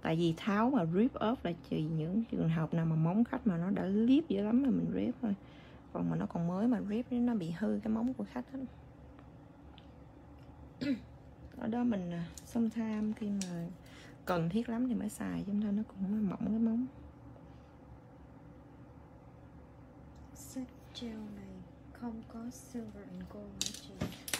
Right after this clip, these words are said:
Speaker 1: Dạ không, đúng là tự nhiên nói tới đó em mới nhớ được. Nó không có màu silver and gold. Rồi bây giờ tới đây em lấy cái hũ, nó gọi là Sandy, Sandy Shine nha mấy anh chị nha.
Speaker 2: Right here.
Speaker 1: No.
Speaker 2: Right here.
Speaker 1: No.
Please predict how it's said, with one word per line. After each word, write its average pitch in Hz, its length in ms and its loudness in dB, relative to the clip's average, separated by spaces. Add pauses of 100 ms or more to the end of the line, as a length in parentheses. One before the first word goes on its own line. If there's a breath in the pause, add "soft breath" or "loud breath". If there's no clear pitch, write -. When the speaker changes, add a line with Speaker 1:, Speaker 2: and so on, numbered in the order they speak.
(140)
Speaker 1:
Dạ - 440 0
không, 220 340 0 (220)
đúng 220 220 -2
là 226 80 -4
tự 185 180 -10
nhiên 208 340 -4
nói 220 280 -6
tới 240 180 -4
đó 233 140 -4
em 208 180 -4
mới 226 100 -4
nhớ 233 160 -4 (200)
được. - 100 -10 (480 loud breath)
Nó 233 140 -4
không 202 140 -4
có 240 80 -4
màu 220 160 -2
silver 196 380 -6
and 170 200 -6
gold. 202 240 -8 (460 loud breath)
Rồi 175 160 -6
bây 202 80 0
giờ 185 300 -2
tới 226 100 -4
đây 220 160 -2
em 214 140 -6
lấy 240 120 -6
cái 262 120 -4
hũ, 151 180 -6 (120)
nó 247 260 -6
gọi 185 160 -6
là 180 120 -8
Sandy, 208 720 -6 (200)
Sandy 226 680 0
Shine 226 260 -6 (340)
nha 226 120 0
mấy 240 80 -4
anh 220 160 -2
chị 214 60 -10 (120)
nha. 214 120 -4 (280)
Speaker 2:
Right 233 180 -4
here. 247 140 -4 (600)
Speaker 1:
No. 226 200 -4 (200)
Speaker 2:
Right 226 120 -6
here. 240 120 -6 (680)
Speaker 1:
No. 233 200 0